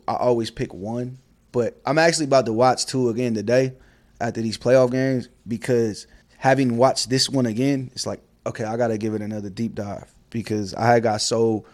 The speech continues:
uh, like, again, like, enamored of, like, the artistry, you know, like, it, it was just, and it's wild, like, they made this movie however many years ago, and you can tell, like, there's a certain amount of production that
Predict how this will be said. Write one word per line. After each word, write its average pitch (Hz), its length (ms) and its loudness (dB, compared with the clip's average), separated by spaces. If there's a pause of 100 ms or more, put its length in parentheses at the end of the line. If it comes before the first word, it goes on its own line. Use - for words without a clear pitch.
(300)
uh, 104 240 -2
like, 117 180 0
again, 127 340 2
like, 110 180 -4
enamored 117 500 0
of, 107 140 -4
like, 107 180 -6
the - 160 -4
artistry, 107 500 -6 (200)
you 113 140 -6
know, 107 260 -6 (200)
like, 107 240 -6 (100)
it, 107 360 -8
it 117 100 -4
was 107 220 -8
just, 110 260 -8 (460)
and 143 80 2
it's 123 140 2
wild, 131 500 10
like, 117 160 2
they 127 140 2
made 135 260 2
this 123 180 0
movie 120 320 0
however 120 340 4
many 110 160 -2
years 120 260 -2
ago, 110 420 -4 (380)
and 104 480 -10
you 117 100 -10
can 117 140 -10
tell, 143 400 10
like, 117 320 4 (500)
there's 123 160 2
a 113 60 -4
certain 139 260 2
amount 127 220 2
of 107 80 -6
production 120 460 2
that 113 180 -2